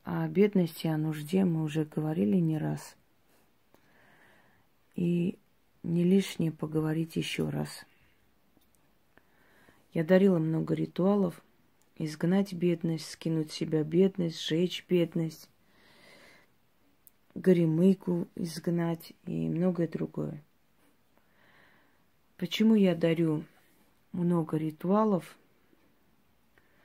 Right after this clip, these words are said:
изгоняющих бедность, призывающих деньги? Потому что каждому человеку подходит свой ритуал.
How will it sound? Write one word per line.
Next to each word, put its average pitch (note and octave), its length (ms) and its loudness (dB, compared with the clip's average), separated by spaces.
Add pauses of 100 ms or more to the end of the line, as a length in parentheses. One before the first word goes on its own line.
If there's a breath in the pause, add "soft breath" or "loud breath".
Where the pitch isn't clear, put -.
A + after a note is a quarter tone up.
(840 soft breath)
изгоняющих E3 920 -2
бедность, G3 500 2
призывающих D3+ 840 -6
деньги? G3 340 2
Потому E3+ 460 -6
что E3 320 -4
каждому D#3+ 480 -4
человеку F3+ 580 -2
подходит D#3+ 580 -8
свой D#3 280 -6
ритуал. D3+ 500 -12